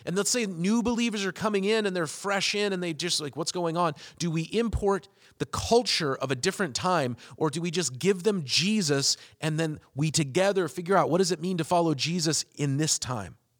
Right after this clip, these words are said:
in this place? The other warning, or the invitation, e-, either way you want to look at it, is he's saying to Jewish people who had rejected Jesus, "Don't be like our ancestors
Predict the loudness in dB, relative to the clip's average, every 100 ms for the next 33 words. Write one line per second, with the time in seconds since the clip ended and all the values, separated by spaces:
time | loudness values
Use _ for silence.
0 | _ _ _ _ _ _ _ _ -6 0
1 | 2 0 -2 -6 -8 -10 -10 _ _ -20
2 | -12 0 2 4 2 2 0 0 -2 -8
3 | -16 _ _ -2 -2 0 -2 -4 -4 -2
4 | 0 0 0 -2 0 0 2 0 0 -2
5 | -4 -6 -10 -16 -8 -4 -2 0 0 0
6 | -2 -4 -4 0 0 -2 -2 0 0 0
7 | -2 -2 -2 -2 -2 -2 -2 -2 -2 -6
8 | -10 _ _ _ _ 0 2 2 0 0
9 | 2 4 4 2 2 0 2 2 0 -2